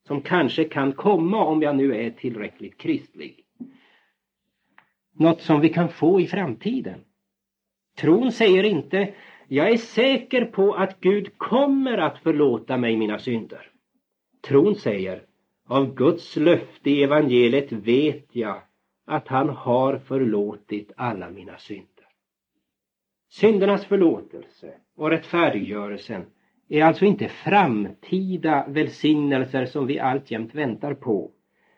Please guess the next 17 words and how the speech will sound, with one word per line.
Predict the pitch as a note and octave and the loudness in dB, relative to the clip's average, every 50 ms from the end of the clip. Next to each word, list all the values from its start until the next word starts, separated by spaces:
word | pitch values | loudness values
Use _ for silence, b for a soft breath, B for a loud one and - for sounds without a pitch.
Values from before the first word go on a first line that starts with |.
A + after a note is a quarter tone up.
| _ _ - | _ _ -4
utan | C3 C#3 C3 C3 - D#3 D3 D3 D3 D3 C#3+ - - | 0 0 0 2 2 2 4 4 2 0 -2 -6 -6
det | B2+ C#3+ C#3+ - C#3+ | -2 -2 0 0 2
är | C#3+ | 2
något | C#3 C#3+ D3 C#3+ A#2+ G#2+ A#2+ A#2+ A#2 - - | 2 4 4 4 4 2 2 -2 -4 -4 -4
vi | A#2 C3 B2 | -4 -4 -4
har | B2 - A#2+ A2 A2+ B2 A#2+ | -4 -6 -4 -4 -2 -2 -4
nu | G#2+ A2 A2+ B2 D3 D#3+ - G#2+ F2+ - _ _ _ _ _ _ _ _ _ _ _ _ _ _ _ | -4 -2 0 4 4 4 4 2 -2 -10 _ _ _ _ _ _ _ _ _ _ _ _ _ _ _
och | - C3 B2+ B2 | -8 -6 -6 -6
som | - C3+ B2+ B2 A#2+ A#2 | -4 -2 -2 -2 -2 0
vi | B2 B2 A#2+ A#2 A#2 A2+ - - _ _ _ _ - | 0 2 2 2 0 -2 -6 -12 _ _ _ _ -6
behåller | B2 A#2+ - - E3 G3 G3+ G3 E3 C#3 C3 B2 B2 B2+ B2 - _ _ _ _ _ _ _ _ _ _ _ | -6 -4 -2 2 4 4 4 4 4 2 2 0 -2 -4 -6 -10 _ _ _ _ _ _ _ _ _ _ _
så | _ _ - A#2+ | _ _ -2 0
länge | A#2 A#2 A2+ G#2+ G#2 G#2 | 2 2 2 0 -2 -2
vi | G2 G#2 F#2 - | -4 -6 -8 -8
förblir | - G2 F2+ F2 - F2+ F2 F2 F2 F2 | -8 -10 -10 -8 -8 -10 -10 -10 -10 -14
i | - - | -14 -16
tron. | - - G2+ F2+ - | -16 -14 -14 -14 -14